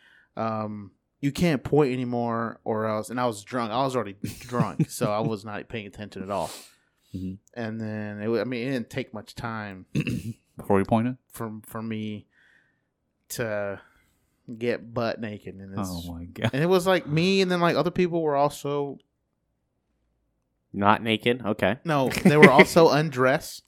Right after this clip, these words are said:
Speaker 1: to various forms of undressed.
Speaker 2: Okay.
Speaker 1: Some were less comfortable, so they weren't willing to go all the way.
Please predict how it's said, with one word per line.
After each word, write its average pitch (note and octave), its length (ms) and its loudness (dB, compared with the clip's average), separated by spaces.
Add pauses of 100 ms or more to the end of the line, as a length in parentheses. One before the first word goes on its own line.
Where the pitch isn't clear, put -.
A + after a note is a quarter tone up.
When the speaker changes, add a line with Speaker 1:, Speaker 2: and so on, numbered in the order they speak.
(100)
Speaker 1:
to D3 140 2
various C3+ 640 0 (360)
forms C3 340 2
of C3 100 2
undressed. C3 760 -2 (200)
Speaker 2:
Okay. G#2+ 260 0 (2000)
Speaker 1:
Some F3 260 2
were E3 160 8
less D#3 300 6
comfortable, E3+ 460 2
so D3+ 120 -2
they D3 100 10
weren't D3 200 6
willing C#3+ 180 4
to C3 60 0
go C3 260 2
all C#3 360 6
the E3 120 2
way. F3 360 2